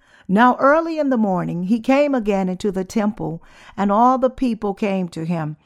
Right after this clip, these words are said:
and he sat down and taught them. Then the scribes and Pharisees brought to him a woman caught in adultery. And when they had set her in the midst, they said to him, "Teacher,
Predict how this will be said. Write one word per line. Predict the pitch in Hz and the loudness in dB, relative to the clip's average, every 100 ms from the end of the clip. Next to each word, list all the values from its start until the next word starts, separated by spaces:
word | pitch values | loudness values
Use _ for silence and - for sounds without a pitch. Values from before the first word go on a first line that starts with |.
| _ _ - | _ _ -4
and | 196 185 | -2 0
he | 165 | -2
sat | - - 202 120 - | -8 -2 0 0 -4
down | 202 190 165 170 - | -2 0 0 -4 -6
and | 165 165 | -10 -4
taught | 196 196 - | -2 -2 -4
them. | 151 139 135 143 _ _ _ _ _ _ _ - _ _ _ - | -10 -10 -12 -16 _ _ _ _ _ _ _ -20 _ _ _ -2
Then | 185 214 | 2 2
the | 185 | 0
scribes | 185 - 208 196 208 208 | -4 -2 2 4 2 -2
and | 170 165 | -6 -6
Pharisees | 208 214 220 220 233 233 220 - - _ | -4 -2 -2 -4 -4 -4 -4 -8 -20 _
brought | - 208 269 - | -2 2 2 0
to | - 233 | -4 0
him | 214 196 | 2 2
a | 170 | 0
woman | 160 202 254 185 185 - _ _ | 0 4 6 4 0 -6 _ _
caught | - 247 214 - | -4 0 0 -2
in | 190 190 | -4 -2
adultery. | 185 202 214 220 160 - 90 147 _ _ _ _ _ _ _ _ _ | 0 2 2 0 -6 -8 -12 -16 _ _ _ _ _ _ _ _ _
And | - 196 202 | -2 2 4
when | 233 277 320 | 6 6 4
they | 285 262 | 4 4
had | 240 220 - | 4 0 -2
set | - 254 269 - | -6 -2 -2 -2
her | 196 185 175 | -2 -2 -2
in | - 202 214 | -2 0 2
the | 208 | 2
midst, | 202 160 - - - _ _ _ | 2 0 -6 -20 -20 _ _ _
they | 196 226 | -6 -2
said | 226 - 214 190 - | -2 -2 -2 -2 -4
to | 185 | -4
him, | 180 233 170 156 151 _ _ _ | 0 0 0 -6 -12 _ _ _
"Teacher, | - 294 233 - 156 151 | -2 -2 -2 -6 -8 -8